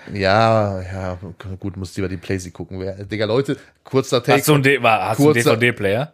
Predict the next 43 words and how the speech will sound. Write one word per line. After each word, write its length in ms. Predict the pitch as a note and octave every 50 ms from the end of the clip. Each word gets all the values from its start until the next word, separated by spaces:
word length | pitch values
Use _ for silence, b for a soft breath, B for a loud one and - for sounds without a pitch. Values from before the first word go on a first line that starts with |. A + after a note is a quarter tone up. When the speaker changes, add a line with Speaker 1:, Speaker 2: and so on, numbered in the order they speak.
| _
Speaker 1:
Kur-, 140 | - - C3+
nee, 0 |
Speaker 2:
Normal? 260 | F#2+ F#2+ F#2+ A#2 A2+
Speaker 1:
hab 120 | A2+ A2+ -
ich 80 | G2+
nicht. 260 | G2 F#2+ - _ -
Aber 160 | - A2 A2+ A2
kurzer 380 | - - C#3+ D3 C#3+ - D#3
Speaker 2:
Ja. 60 | C3
Speaker 1:
Take 240 | F2 - C#3+ C#3 C3
von 200 | - - B2+ A#2
mir. 260 | A#2+ B2 C#3 D#3 D#3+ - F#2+
Leute, 340 | A2 A2+ C3 D3 D3 -
die 140 | C#3+ A#2+ B2+
einen 140 | B2 A#2 A2
Blu-ray-Player 840 | A2+ B2+ B2 C3 D3+ D#3+ D#3+ D#3+ E3 E3 D#3+ - E3+ D3+ D#3+ D3+ D3+
zu 140 | D3 - D#3
Hause 300 | C#3+ D3 D3+ D3+ C#3 D3
haben, 180 | D3 C#3+ C#3 C#3
sind 80 | - - C#3 C#3
Speaker 2:
Auch 100 | C#3 B2+
Speaker 1:
auch 0 |
leicht 220 | C3 B2+ B2 A#2+
Speaker 2:
leicht 260 | G#2 A2 A2 - - G#2+
Speaker 1:
rechts, 340 | G2 F#2+ - - - - F2+
Speaker 2:
rechts, 60 | F#2+
ja, 60 | A#2
Speaker 1:
oder? 120 | C#3 E3+ F#3+
Speaker 2:
hundertprozentig. 760 | G3 G2 F#2 - - F2 - F#2 F2 E2+ - F2 E2 - -
Speaker 1:
Also, 400 | B2 B2+ C3 B2 B2 C3 B2 A#2 A2
wer 240 | A#2+ C3 C3 C3+ C3
Blu-rays 480 | A#2 A#2 C#3 E3 F3+ F3 E3+ E3 E3
nicht 200 | - D3+ D#3+ E3 -
über 120 | G3 F3
die 80 | D#3 D#3
Playstation 560 | - - D#3 E3 F3 E3 - F#3+ E3+ - D#3+
guckt, 200 | - - - -
sondern 200 | D3 C3+ B2+ C3
extra 640 | - - F#3 F3+ - - - - G#3+ G#3 F#3+ F#3+
dafür 320 | F3 E3 D#3+ - - F3 E3+
einen 200 | E3+ D#3 C#3+ C3
Blu-ray-Player 1000 | A2+ C3+ C#3+ D#3 G3 A3 G3 D3+ B2+ A#2 A#2 A2+ - - A#2+ A2 A2 A2 A2 A2
gekauft, 400 | A2 A2 - - A#2+ A2+ A#2